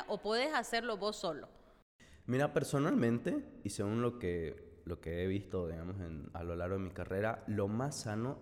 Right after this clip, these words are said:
Speaker 2: es que vos busques una ayuda individual y cuando te sintás como que emocionalmente preparado, ahí entres a una relación. Que obviamente siempre en las relaciones van a haber peleas, siempre van a haber que lo uno que lo otro, pero es como que hay un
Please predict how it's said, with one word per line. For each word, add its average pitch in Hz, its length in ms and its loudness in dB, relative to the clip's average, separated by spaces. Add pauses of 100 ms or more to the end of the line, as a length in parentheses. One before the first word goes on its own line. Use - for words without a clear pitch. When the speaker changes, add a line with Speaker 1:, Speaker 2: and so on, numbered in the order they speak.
Speaker 2:
es 113 140 -4
que 101 160 0
vos 101 200 2
busques 107 340 -2
una 113 200 -2
ayuda 101 460 -2
individual 90 920 -4
y 98 80 -8
cuando 101 360 -2
te 101 140 -6
sintás 117 640 -4 (560)
como 92 300 -4
que - 680 -4
emocionalmente 104 920 -2
preparado, 92 760 -2
ahí 92 220 -2
entres 104 460 -4
a 87 60 -6
una 85 180 -8
relación. 82 500 -10 (520)
Que 98 100 0
obviamente 113 540 4
siempre 131 400 2
en 104 180 2
las 90 160 0
relaciones 92 420 -2
van 104 80 -2
a 104 100 -2
haber 98 140 -2
peleas, 98 800 0
siempre 117 220 -2
van 107 100 0
a 104 60 0
haber 101 120 -2
que 95 100 -4
lo 90 80 -2
uno 101 180 -4
que - 80 -8
lo 85 120 -4
otro, 135 500 -4 (300)
pero 98 140 2
es 98 60 -6
como 113 240 0
que 92 80 -2
hay 107 220 2
un 120 260 0